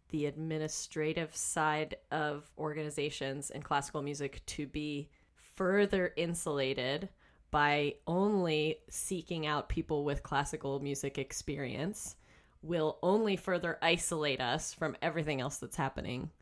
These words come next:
in our country and in culture at the, at any given time. Whereas if you have people from all sorts of different backgrounds, getting them excited about doing things with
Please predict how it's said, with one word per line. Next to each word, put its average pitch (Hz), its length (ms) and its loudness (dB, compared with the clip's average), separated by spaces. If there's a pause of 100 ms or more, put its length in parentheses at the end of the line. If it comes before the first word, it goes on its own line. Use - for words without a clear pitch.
(200)
in 156 100 2
our 139 100 0
country 135 540 -2
and 147 120 0
in 139 120 0
culture - 500 -4 (220)
at - 160 -2
the, 135 100 -2 (120)
at 147 100 0
any 135 160 0
given 131 220 -4
time. - 340 -4 (300)
Whereas 170 320 4
if 170 160 -2
you 165 80 -2
have 170 440 4 (160)
people 226 280 4
from 180 300 0
all 196 140 10
sorts 190 280 2
of 165 100 0
different 170 320 0
backgrounds, 156 680 4 (180)
getting 190 260 6
them 170 140 4
excited 160 720 2
about 156 340 0
doing 160 260 2
things 147 420 -2
with 147 380 -4